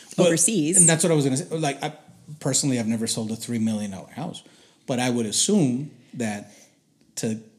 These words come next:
Speaker 1: sell a three million dollar property, you'll have to go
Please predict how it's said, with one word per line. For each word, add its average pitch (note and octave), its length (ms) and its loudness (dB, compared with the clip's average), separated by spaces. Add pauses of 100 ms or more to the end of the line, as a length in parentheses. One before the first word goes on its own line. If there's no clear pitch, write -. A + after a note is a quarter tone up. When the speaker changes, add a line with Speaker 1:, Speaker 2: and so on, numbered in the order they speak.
(140)
Speaker 1:
sell C3+ 800 -2
a B2 80 -10
three A#2+ 240 -4
million G#2 340 -2
dollar G2 200 -10
property, G#2 500 -10 (640)
you'll C#3 420 4
have A#2 260 -6
to A#2+ 80 -6
go G2+ 500 -8